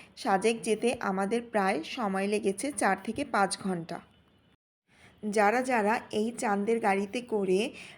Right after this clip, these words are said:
রাঙামাটি, সাজেক, বান্দরবন ঘুরেছেন, তারাই জানেন যে এই চাঁদের গাড়ির জার্নিটা কতটা মজার। প্রায় দুই ঘন্টা জার্নি করার পরে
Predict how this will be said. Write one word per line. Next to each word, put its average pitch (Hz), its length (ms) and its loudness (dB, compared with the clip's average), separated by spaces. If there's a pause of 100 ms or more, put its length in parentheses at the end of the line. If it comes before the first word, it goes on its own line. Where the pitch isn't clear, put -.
রাঙামাটি, 214 760 0
সাজেক, 208 640 -2
বান্দরবন 202 720 0
ঘুরেছেন, 202 640 -2 (360)
তারাই 202 400 2
জানেন 202 500 -2 (100)
যে 214 260 -2
এই 208 240 -2
চাঁদের 208 500 0
গাড়ির 202 420 -2
জার্নিটা 196 600 0
কতটা 190 400 -4
মজার। 175 440 -2 (1200)
প্রায় 240 320 6
দুই 254 280 -2
ঘন্টা 226 500 0
জার্নি 202 400 0
করার 196 360 -2
পরে 196 440 -2